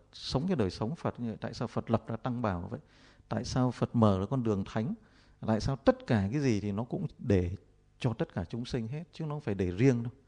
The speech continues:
Phật mà độ Ngài Xá Lợi Phất Mục Kiền Liên đó là để Ngài Xá Lợi Phất Mục Kiền Liên đó trợ lực với Phật cho chúng sinh, chứ không phải là để cho Ngài Xá Lợi Phất Ngài Mục Kiền Liên.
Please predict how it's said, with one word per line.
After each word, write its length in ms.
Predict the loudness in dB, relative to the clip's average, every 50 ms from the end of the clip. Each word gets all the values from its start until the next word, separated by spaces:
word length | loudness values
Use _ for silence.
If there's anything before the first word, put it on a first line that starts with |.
| _ _ _ -20 -20 -20 -20 -20 _ _ _ _
Phật 360 | -2 -2 -2 -2 -2 -4 -2
mà 180 | 2 2 2 4
độ 340 | 6 8 8 8 8 6 4
Ngài 180 | 4 4 2
Xá 160 | 2 2 0 0
Lợi 140 | 0 -2
Phất 180 | 0 -2 -2 -2
Mục 160 | -2 -4 -2
Kiền 140 | 0 0 2
Liên 320 | 4 4 6 6 4 2
đó 100 | 0 0 0
là 160 | 2 2 2
để 200 | 4 4 4 4
Ngài 140 | 4 4 4
Xá 140 | 4 2 2
Lợi 120 | 2 0
Phất 220 | 0 -2 -2 -2
Mục 140 | -2 -4 0
Kiền 200 | 0 2 2 4
Liên 240 | 4 2 2 2 2
đó 80 | 0 -2 -4 -10 -18 -20 -20 -20 _ _ _ _
trợ 300 | 10 10 10 10 8 8
lực 200 | 6 4 4 4
với 100 | -2 -4
Phật 220 | 0 0 0 0 0 -4 -14 _ _ -20 _ _ _ _
cho 200 | 0 0 0 0
chúng 160 | -2 -4 -6 -6
sinh, 180 | -6 -6 -8 -8 -12 _ _ _ _ _ _ -20 -4 4
chứ 120 | 6 6
không 100 | 6 6
phải 200 | 4 4 4 4
là 60 | 4
để 200 | 4 4 2 2
cho 200 | 2 2 0 2
Ngài 140 | 2 0 0
Xá 140 | 0 -2 -2
Lợi 140 | -2 -2 -2
Phất 220 | -2 -4 -4 -2
Ngài 80 | -4 -4
Mục 140 | -4 -4
Kiền 160 | -4 -4 -4 -4
Liên. 140 | -4 -6